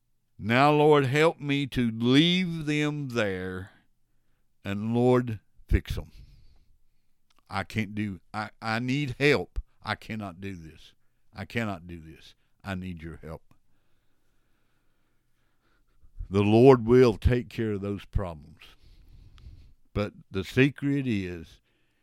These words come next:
is to leave them there, walk off, forget 'em,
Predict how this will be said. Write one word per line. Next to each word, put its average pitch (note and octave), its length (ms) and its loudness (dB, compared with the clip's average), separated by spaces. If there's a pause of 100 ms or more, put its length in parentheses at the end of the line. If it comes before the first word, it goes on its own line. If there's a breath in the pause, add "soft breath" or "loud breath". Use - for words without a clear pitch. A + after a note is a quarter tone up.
(140)
is G2 280 -8
to G2+ 260 0
leave C3+ 720 4
them D#3 360 -2
there, F#2 600 -2 (500)
walk A2 480 0
off, A2+ 400 2 (800)
forget G#2 640 0
'em, G#2 300 -2